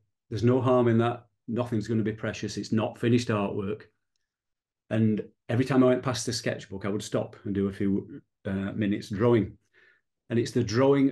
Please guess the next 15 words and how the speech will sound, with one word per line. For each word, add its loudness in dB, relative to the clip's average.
drawing, -2
drawing -4
that -16
wa-, -12
is -12
the -10
first 0
stages 0
that -10
unlocked -2
this -6
creative 0
paralysis -2
for -6
me. -6